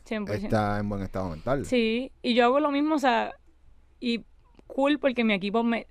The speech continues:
Speaker 1: hace check-ins conmigo y yo hago check-ins con ellos, porque no solo eso, yo sé lo que es estar en el punto de vista tanto del artista como que es algo bien personal, pero trabajar en la industria es una loquera. Por el lado también administrativo, eso, si tu equipo también está en la puta y tiene tanto estrés y está llorando todos los días,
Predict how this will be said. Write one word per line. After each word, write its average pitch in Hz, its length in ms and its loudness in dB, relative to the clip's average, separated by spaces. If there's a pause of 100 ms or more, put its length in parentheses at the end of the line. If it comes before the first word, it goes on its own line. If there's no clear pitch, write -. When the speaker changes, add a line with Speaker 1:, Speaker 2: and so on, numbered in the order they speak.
Speaker 1:
hace 202 300 0
check-ins 240 400 -2
conmigo 226 440 0
y 202 100 -4
yo 196 100 -2
hago 196 120 0
check-ins 185 360 -6
con 185 180 -6
ellos, 202 180 -4
porque 185 240 -8
no 190 120 -4
solo 220 260 -4
eso, 226 160 -4
yo 180 200 -6
sé 190 120 -4
lo 220 140 -2
que 240 80 -2
es 214 40 -2
estar 196 200 -4
en 226 100 0
el 202 60 -6
punto 185 260 -8
de 208 60 -2
vista 226 260 -2
tanto 220 300 -2
del 214 100 -2
artista 233 380 -4
como 240 160 -2
que 190 100 -2
es 185 80 0
algo 202 160 0
bien 233 160 -2
personal, 226 480 -4 (800)
pero 214 180 2
trabajar 165 360 -4
en 160 80 -8
la 170 60 -4
industria 233 340 -2
es 262 60 2
una 294 140 0
loquera. 190 680 -4 (340)
Por 233 160 0
el 233 140 0
lado 220 180 4
también 269 280 -2
administrativo, 247 680 -2
eso, 208 180 -6
si 220 140 -8
tu 220 100 -2
equipo 240 320 -2
también 285 280 0
está 269 160 -6
en 269 80 -14
la 226 140 -16
puta 220 520 -6
y 220 80 -2
tiene 240 260 -4
tanto 254 280 -4
estrés 247 320 -2
y 214 40 -6
está - 160 -8
llorando 247 380 0
todos 240 180 -2
los 220 60 -8
días, 220 300 -2